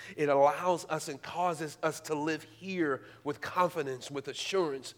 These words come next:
and with strength in whatever God either allows or He gives.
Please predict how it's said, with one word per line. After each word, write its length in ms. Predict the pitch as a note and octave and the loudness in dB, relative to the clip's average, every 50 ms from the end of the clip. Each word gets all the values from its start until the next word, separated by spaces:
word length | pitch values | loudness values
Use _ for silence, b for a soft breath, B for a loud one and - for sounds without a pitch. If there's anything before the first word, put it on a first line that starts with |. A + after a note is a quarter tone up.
| B B B B B | B B B B B
and 80 | C3+ C3+ | -8 -8
with 160 | C3+ B2 - | -8 -8 -8
strength 560 | - - - D3+ D#3+ F3+ F3+ D#3+ C3+ B2 - | -10 -10 -4 -2 0 2 2 0 -2 -4 -6
in 100 | D#3 C#3 | -6 -2
whatever 600 | C3+ C#3 C#3 C#3 - - F3 F#3 F3+ D3+ E3 D#3 | -2 -2 -2 -2 -2 0 0 0 2 2 0 -2
God 440 | C3+ - E3+ E3 D#3+ D3+ D3+ D3 C#3 - B B B B B | 0 0 0 2 2 4 2 2 0 -4 B B B B B
either 260 | E3+ E3+ D3+ D#3 C#3+ | -2 0 2 2 2
allows 640 | C#3 C3+ C3+ D3 D3+ D#3+ D#3+ D#3+ D#3+ D#3 D3+ C3+ - - | 2 2 4 6 4 6 4 2 2 0 0 -4 -4 0
or 160 | D3+ D3+ D3 | 2 2 2
He 180 | D3 E3+ D#3+ | 0 -2 -10
gives. 840 | C#3 B2 C3+ D#3 D3 B2+ G#2 F#2 E2 - - - - - - - | -10 -6 -4 -4 -2 -2 -4 -6 -10 -14 -14 -14 -12 -12 -12 -12